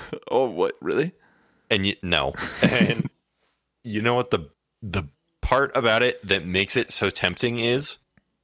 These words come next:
Speaker 2: There's a bottle cap under the top there.
Speaker 1: Yeah.
Speaker 2: And so it just makes you wanna, like, get the forbidden juice.
Speaker 1: Yeah. And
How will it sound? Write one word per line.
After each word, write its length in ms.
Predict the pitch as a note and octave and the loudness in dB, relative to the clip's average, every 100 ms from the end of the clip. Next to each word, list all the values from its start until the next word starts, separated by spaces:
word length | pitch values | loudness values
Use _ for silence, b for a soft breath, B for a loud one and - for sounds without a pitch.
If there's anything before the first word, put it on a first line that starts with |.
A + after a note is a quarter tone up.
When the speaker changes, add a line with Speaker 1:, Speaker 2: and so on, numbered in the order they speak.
| - | -2
Speaker 2:
There's 240 | G#2 A2 | 0 2
a 80 | A2+ | 0
bottle 460 | E2 - F#2 A2 F2 | 0 0 2 2 -2
cap 460 | - E2+ D2 - - _ _ - | -2 -2 -2 -6 -14 _ _ -6
under 240 | G#2 G#2 | -4 -2
the 140 | G2+ F#2 | -4 -6
top 440 | - - G#2+ - | -4 -2 -2 -4
there. 280 | D#2+ D2+ F2+ B B B B | -6 -2 -4 B B B B
Speaker 1:
Yeah. 340 | C3 C3 - - _ _ _ _ _ _ | 0 2 0 -6 _ _ _ _ _ _
Speaker 2:
And 140 | G#2 F#2+ | -4 0
so 140 | A2 | 0
it 40 | |
just 180 | G#2 G#2 | 2 0
makes 460 | F2 E2+ F#2 G2 - | 0 0 0 0 0
you 140 | G2 | -2
wanna, 480 | D#2+ D#2+ F2 F#2+ E2 | -2 0 0 2 2
like, 560 | E2 E2+ D#2 - - - _ _ _ - | 2 2 0 -4 -8 -10 _ _ _ -4
get 180 | G2+ | -2
the 100 | - | 0
forbidden 760 | E2+ - F#2+ D#2+ G#2 G2 F#2+ D#2+ | -2 0 -2 0 0 0 -2 -2
juice. 600 | - F2+ G2 G2+ - - | -2 -2 0 0 0 2
Speaker 1:
Yeah. 280 | A2+ A2+ A#2 - - | 2 2 0 -6 -4
And 280 | A2+ C3 A#2+ | 0 2 0